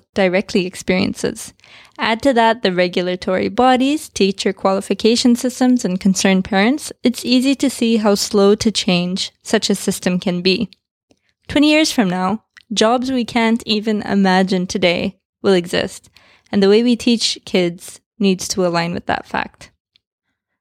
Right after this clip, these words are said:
Basma Bushnak is co-founder of Imkan Education. They provide consultancy services and products that improve the state of education and provide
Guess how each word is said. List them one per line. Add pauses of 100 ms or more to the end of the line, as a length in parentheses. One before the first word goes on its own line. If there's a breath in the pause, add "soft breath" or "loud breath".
(120)
Basma
Bushnak
is
co-founder
of
Imkan
Education.
They
provide
consultancy
services
and
products
that
improve
the
state
of
education
and
provide